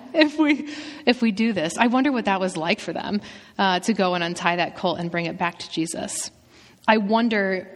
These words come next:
the anxiety or fear that they were carrying as they knew they were headed to the place where Jesus told them it was all gonna take a turn for the worse.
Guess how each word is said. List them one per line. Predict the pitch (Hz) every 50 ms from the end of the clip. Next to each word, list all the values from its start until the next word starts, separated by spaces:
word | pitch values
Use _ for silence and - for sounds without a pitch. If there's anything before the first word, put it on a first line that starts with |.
| - -
the | 254 208 196 190 208 202 196 190 185 185 180 180 - - - -
anxiety | 220 220 214 190 180 196 196 190 196 196 185 185
or | 175 170
fear | 175 - - - - - 202 190 170 151 139 143 175 -
that | 202 190 185
they | 196 185
were | 175 175 170
carrying | 175 - 180 175 175 175 170 160 151 160 175 165
as | 190 190 185 -
they | 190 175
knew | 175 180 190 196 202 202 214 202
they | 190 185 185
were | 185 190 185
headed | - 190 175 175 165 175
to | - - 202
the | 196
place | 233 - - - 233 233 196 - - - - - - - - _ _ _ _ _ _ _ _ _ _ -
where | 185 180
Jesus | 175 - 196 196 185 196 196 -
told | - 202 185 185
them | 180 170 165 165
it | 180 170
was | 180 175 - - -
all | 185 180 175 170
gonna | 175 170 170
take | 165 - - 175 160 165 165 - - - - _ _ -
a | 180
turn | 175 - - 170 165 165
for | - -
the | 165 165
worse. | 175 160 - - - - -